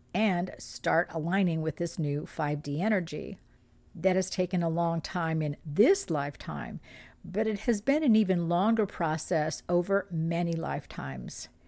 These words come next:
Maybe that's why we are working so hard now. We do not want to come back and do this again. I know I don't. How about you? For several months, I've been hearing from my clients, readers, and followers that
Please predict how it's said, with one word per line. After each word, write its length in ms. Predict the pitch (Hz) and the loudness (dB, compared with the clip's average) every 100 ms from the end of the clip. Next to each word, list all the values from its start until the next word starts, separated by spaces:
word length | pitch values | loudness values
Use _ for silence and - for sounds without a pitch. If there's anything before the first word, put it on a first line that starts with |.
| - - _ | -20 -20 _
Maybe 240 | 180 240 269 | 0 2 4
that's 300 | 220 208 - | 2 2 -2
why 220 | 185 185 | 4 4
we 200 | 170 170 | 4 2
are 80 | 160 | 2
working 400 | 170 165 - 160 | 0 -2 -2 -6
so 520 | - - 202 202 202 | -4 0 2 4 0
hard 500 | - - 185 190 196 | -6 -2 2 2 0
now. 380 | 151 123 131 - - | -2 -4 -8 -10 -2
We 140 | 190 | 0
do 160 | 185 196 | 2 4
not 420 | 185 180 180 202 | 4 4 0 -2
want 160 | 180 170 | -2 -2
to 60 | |
come 240 | - 175 165 | -4 -4 0
back 420 | 175 151 - 175 | 0 0 -2 0
and 120 | 170 | 0
do 120 | 165 | 0
this 240 | 139 147 - | -2 -4 -6
again. 480 | 151 175 156 147 151 - - _ | -2 -2 -2 -6 -12 -18 -20 _
I 100 | 175 | 4
know 200 | 190 196 | 6 8
I 160 | 214 233 | 8 6
don't. 360 | 185 135 - | 4 0 -4
How 180 | - 180 | -6 -4
about 260 | 170 170 170 | 0 0 2
you? 340 | 185 175 156 - - - - - - - _ - - | 0 0 -4 -10 -20 -20 -20 -20 -20 -20 _ -20 -16
For 140 | - | 0
several 340 | 240 320 330 339 | 6 6 6 6
months, 340 | 185 156 156 - - | 4 4 -2 -2 4
I've 260 | 247 285 | 6 6
been 120 | 208 | 2
hearing 360 | 165 180 160 156 | 2 2 2 -2
from 220 | - 160 | -4 -6
my 120 | 147 | -6
clients, 640 | 143 - 254 247 247 233 - | -4 2 4 4 2 -2 0
readers, 400 | 208 208 208 202 | 2 4 2 0
and 140 | 175 | -2
followers 720 | - 165 160 147 147 151 - - | 0 0 0 0 -2 -4 -8 0
that 260 | 226 - | 0 0